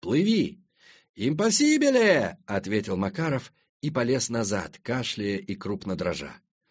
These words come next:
Сел рядом и стал вытирать плечи исподней майкой.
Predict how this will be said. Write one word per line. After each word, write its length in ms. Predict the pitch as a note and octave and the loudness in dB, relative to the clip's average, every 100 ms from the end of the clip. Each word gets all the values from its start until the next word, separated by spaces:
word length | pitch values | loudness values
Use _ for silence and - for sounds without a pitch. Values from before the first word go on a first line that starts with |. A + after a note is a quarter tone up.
| _ _ _ _ | _ _ _ _
Сел 320 | - G#2+ E2+ | -6 -4 -2
рядом 460 | D2+ A#2 B2 A2 G#2+ _ _ _ - | -2 -2 0 -4 -6 _ _ _ -4
и 80 | |
стал 320 | G#2+ - D#3+ C3+ | -4 -2 -2 -2
вытирать 480 | A#2+ A2 G#2 F#2+ | -2 -2 -4 -6
плечи 640 | - B2+ C3+ - A#2 G#2+ - | -6 -4 -2 -4 -4 -8 -8
исподней 540 | F#2 - G#2 E2+ F#2 | -6 -4 -4 -4 -2
майкой. 500 | F2 D2 - - - | -4 -6 -10 -16 -20